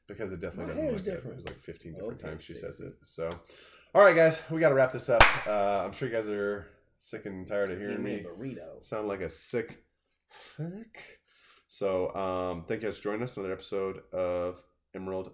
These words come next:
Speaker 1: City Podcast. We appreciate you guys being here. Um, reach out to us, you guys.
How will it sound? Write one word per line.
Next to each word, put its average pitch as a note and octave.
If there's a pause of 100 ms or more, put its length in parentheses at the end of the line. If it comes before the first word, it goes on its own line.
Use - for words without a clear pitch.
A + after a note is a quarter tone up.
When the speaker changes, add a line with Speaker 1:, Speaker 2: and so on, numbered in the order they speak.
Speaker 1:
City F#2+
Podcast. A2
We E2+
appreciate F2+
you D#2+
guys F2
being F2+
here. G#2 (500)
Um, F#2
reach F#2+
out F#2+
to G2+
us, F2+
you F#2+
guys. F#2